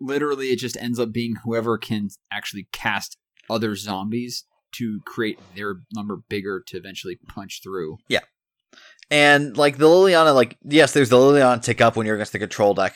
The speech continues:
Speaker 2: 'cause you get that emblem and they can't beat it. And then there's the Liliana minus in the right, in the right decks where it's like,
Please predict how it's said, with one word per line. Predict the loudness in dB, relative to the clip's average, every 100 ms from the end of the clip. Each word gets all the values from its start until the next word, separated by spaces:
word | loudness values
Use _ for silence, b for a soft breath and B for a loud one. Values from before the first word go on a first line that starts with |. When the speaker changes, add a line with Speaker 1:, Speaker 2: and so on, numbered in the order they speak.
| -4
Speaker 2:
'cause | -4
you | 0
get | 2
that | 2 -2
emblem | -2 -2 -4
and | -6
they |
can't | -8 -12 -10
beat | -12
it. | -12 B B B
And | 0
then | 2
there's | 2 2
the | 2
Liliana | 4 4 4 2 0 -2
minus | 0 0 0 -2 -6 -8
in | -8 -6
the | -6
right, | -2 -2 -2 -8
in | -4
the |
right | -2 -2
decks | 0 -2 -2
where | -6
it's | -2
like, | -4